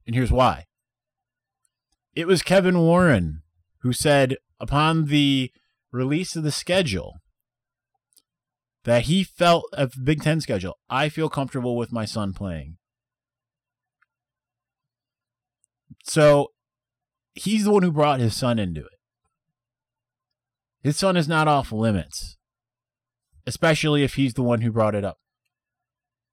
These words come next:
And I do think that, that in, in, like, some, I saw someone comment saying, "Listen, it's, you know, it's not him making the decision. Last I checked, he's not the Big Ten presidents."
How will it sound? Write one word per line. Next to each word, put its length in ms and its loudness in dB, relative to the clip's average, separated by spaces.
And 440 4
I 140 0
do 200 0
think 240 -4
that, 140 -8
that 280 -2
in, 240 -4
in, 140 -4
like, 200 2
some, 220 2
I 120 0
saw 220 2
someone 380 0
comment 320 -4
saying, 180 -4
"Listen, 340 0
it's, 360 -8
you 140 0
know, 260 2
it's 200 -2
not 200 2
him 220 2
making 260 0
the 60 2
decision. 300 0
Last 200 0
I 80 4
checked, 260 -2
he's 140 -2
not 120 0
the 100 2
Big 160 2
Ten 180 0
presidents." 640 0